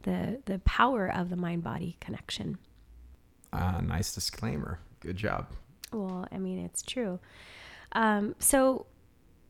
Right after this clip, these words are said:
Speaker 1: we believe, and all the studies out there say that when you have these, um, suppressed emotions or past traumas that maybe you haven't, um,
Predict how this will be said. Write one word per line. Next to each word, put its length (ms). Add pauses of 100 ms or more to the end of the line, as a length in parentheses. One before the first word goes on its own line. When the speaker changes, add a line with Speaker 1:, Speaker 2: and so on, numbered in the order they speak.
Speaker 1:
we 460
believe, 720
and 320
all 240
the 80
studies 480
out 220
there 480 (280)
say 420
that 460 (400)
when 280
you 160
have 600
these, 720
um, 640
suppressed 680
emotions 800 (360)
or 520
past 400
traumas 580
that 220
maybe 300
you 200
haven't, 580 (400)
um, 500